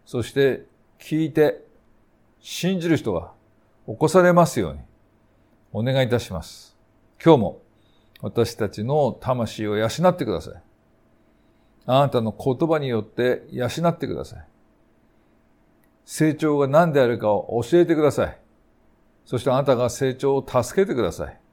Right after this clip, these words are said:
アポロが植え、失礼。えー、パウロが植え、アポロが水を注ぎ、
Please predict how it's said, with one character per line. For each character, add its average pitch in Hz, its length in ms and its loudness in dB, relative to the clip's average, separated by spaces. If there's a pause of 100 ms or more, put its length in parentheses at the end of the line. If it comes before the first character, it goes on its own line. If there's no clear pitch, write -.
(1300)
ア 127 140 0
ポ 127 160 2
ロ 113 120 4
が 123 280 6
植 120 240 0
え、 127 200 2 (500)
失 - 340 -10
礼。 196 220 -2 (1400)
え 110 380 -6
ー、 - 20 -20 (180)
パ 143 180 6
ウ 139 100 6
ロ 127 100 2
が 117 120 4
植 127 200 6
え、 - 380 0 (260)
ア 131 140 0
ポ 123 160 0
ロ 117 100 2
が 113 80 0
水 117 320 -4
を 135 100 4
注 131 320 -2
ぎ、 156 280 2